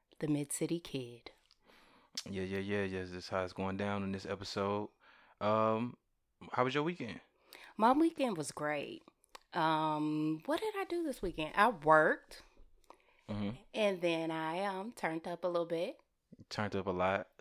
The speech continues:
Speaker 2: which,
Speaker 1: <laughs>
Speaker 2: which is, which is funny because I missed the whole turn up space that,
Speaker 1: <laughs>
Speaker 2: that, that you had posted or that you had put up.
Speaker 1: I
Speaker 2: I
Speaker 1: didn't
Speaker 2: guess.
Speaker 1: even really post that much that night. Like,
Speaker 2: See
Speaker 1: that's probably how good the turn up was.
Speaker 2: Well, that's, that, that's good to say,
Speaker 1: I
Speaker 2: but
Speaker 1: reposted a picture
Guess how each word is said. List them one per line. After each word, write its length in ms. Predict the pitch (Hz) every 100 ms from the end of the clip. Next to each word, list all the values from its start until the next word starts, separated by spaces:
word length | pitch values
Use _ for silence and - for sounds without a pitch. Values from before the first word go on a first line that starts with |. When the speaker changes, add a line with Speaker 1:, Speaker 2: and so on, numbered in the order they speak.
| - 120
Speaker 2:
which, 220 | 143 302 302
Speaker 1:
<laughs> 140 | 262 -
Speaker 2:
which 200 | 349 -
is, 120 | -
which 140 | -
is 140 | - -
funny 260 | 165 170
because 420 | 139 123 127 117 120
I 100 | 123
missed 300 | 123 127 123
the 80 | 101
whole 300 | - 117 113
turn 260 | - 117 104
up 140 | -
space 320 | - 101 90 494 622 640
that, 500 | - 370 294 - 302 -
Speaker 1:
<laughs> 60 |
Speaker 2:
that, 160 | - -
that 220 | 117 110
you 80 | 120
had 240 | 117 107
posted 400 | 131 127 - 110
or 80 | 107
that 240 | 104 101
you 160 | 110 113
had 160 | 101 -
put 160 | 104
up. 200 | 113 104
Speaker 1:
I 60 | 302
Speaker 2:
I 20 |
Speaker 1:
didn't 160 | 370 381
Speaker 2:
guess. 80 | 370
Speaker 1:
even 220 | 359 320
really 220 | 330 320
post 400 | 254 269 302 -
that 140 | 285
much 280 | 269 254 -
that 180 | 220 208
night. 480 | 214 247 180 147 - _ _ _ _ _ _ -
Like, 200 | 196 180
Speaker 2:
See 80 | 196
Speaker 1:
that's 200 | 240 -
probably 300 | 311 294 285
how 180 | 294 277
good 200 | 285 254
the 80 | 254
turn 280 | 277 262
up 160 | 247 233
was. 500 | 262 247 170 - - - -
Speaker 2:
Well, 120 | 139
that's, 180 | 160 151
that, 280 | 123 160 110
that's 180 | 127 -
good 220 | 113 107
to 100 | 101
say, 320 | 110 98 104
Speaker 1:
I 120 | 190
Speaker 2:
but 120 | 196 254
Speaker 1:
reposted 580 | 269 262 247 240 240 196
a 80 |
picture 560 | 180 240 226 196 175 175